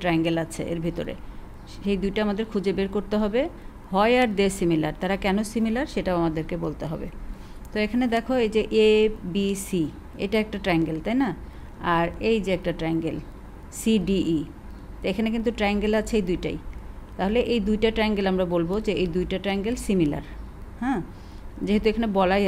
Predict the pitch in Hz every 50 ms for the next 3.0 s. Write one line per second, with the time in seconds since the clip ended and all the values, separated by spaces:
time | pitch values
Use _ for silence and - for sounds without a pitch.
0 | 170 156 - - 151 147 - - - - - 196 190 170 196 190 196 196 190 190
1 | 185 202 196 196 220 208 208 202 208 226 262 277 - - - - - - - 190
2 | 196 240 247 247 240 247 233 233 262 254 262 254 220 - - - 233 247 247